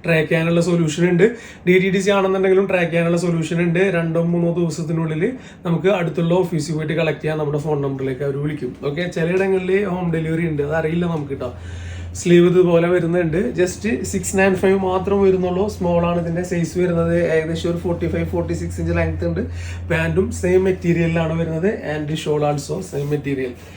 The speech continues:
കണ്ടോ, അത്യാവശ്യം നല്ല ലെങ്ത്തും കൊടുത്തുള്ള ഒരു സ്മോൾ സൈസിൽ നിങ്ങൾക്ക് യൂസ് ചെയ്യാൻ പറ്റും. ക്വാളിറ്റി ഉള്ള ലൈനിങ് ഇതിൽ ഇൻക്ലൂഡ് ചെയ്തിട്ടുണ്ട്. വെറും അറുന്നൂറ്റി തൊണ്ണൂറ്റഞ്ച് രൂപ ഉള്ള ഒരു ടോപ്പിന്റെ കാശ് പോലും ആയിട്ടില്ല ട്ടോ. സ്മോൾ സൈസ്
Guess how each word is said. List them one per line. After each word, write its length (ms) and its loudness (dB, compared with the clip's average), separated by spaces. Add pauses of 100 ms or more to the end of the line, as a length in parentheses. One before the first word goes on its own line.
(200)
കണ്ടോ, 140 -2
അത്യാവശ്യം 680 -6
നല്ല 160 0
ലെങ്ത്തും 360 -2
കൊടുത്തുള്ള 560 0
ഒരു 120 -4
സ്മോൾ 480 -2
സൈസിൽ 540 -4
നിങ്ങൾക്ക് 280 -2
യൂസ് 240 -2
ചെയ്യാൻ 220 -4
പറ്റും. 260 -4 (460)
ക്വാളിറ്റി 340 4
ഉള്ള 300 8
ലൈനിങ് 540 2
ഇതിൽ 260 4
ഇൻക്ലൂഡ് 580 0
ചെയ്തിട്ടുണ്ട്. 520 -2
വെറും 540 -2 (140)
അറുന്നൂറ്റി 440 0
തൊണ്ണൂറ്റഞ്ച് 480 2
രൂപ 140 0
ഉള്ള 120 0
ഒരു 220 0
ടോപ്പിന്റെ 520 2
കാശ് 340 -6
പോലും 260 -2
ആയിട്ടില്ല 320 -2
ട്ടോ. 220 -4 (1500)
സ്മോൾ 240 -2
സൈസ് 360 4